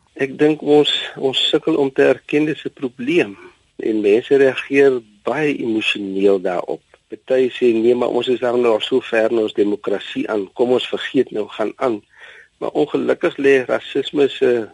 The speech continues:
se wortels ver terug en sy invloed gaan nog baie jare met ons wees. So ek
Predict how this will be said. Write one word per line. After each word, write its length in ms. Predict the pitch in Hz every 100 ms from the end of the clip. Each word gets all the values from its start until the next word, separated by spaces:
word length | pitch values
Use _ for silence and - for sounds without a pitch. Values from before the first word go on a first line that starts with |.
| _
se 220 | - 117
wortels 500 | 101 107 - 139 - -
ver 340 | 147 143 123 _
terug 440 | - 196 - - - _ - - _
en 140 | 143 139
sy 160 | - -
invloed 540 | 208 202 - 175 135
gaan 180 | - 127
nog 200 | 131 -
baie 560 | 107 107 110 156 175 107
jare 380 | 98 92 92 95
met 220 | 92 87
ons 300 | 95 90 - -
wees. 360 | 85 - -
So 300 | - 123 120 117 - - - _ _
ek 160 | 135